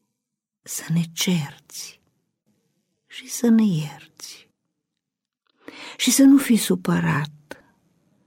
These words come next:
că lumea nu te-a uitat. Capul,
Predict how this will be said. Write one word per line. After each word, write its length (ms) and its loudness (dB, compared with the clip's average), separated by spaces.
că 140 -2
lumea 340 4
nu 180 2
te-a 200 -2
uitat. 840 -8
Capul, 760 0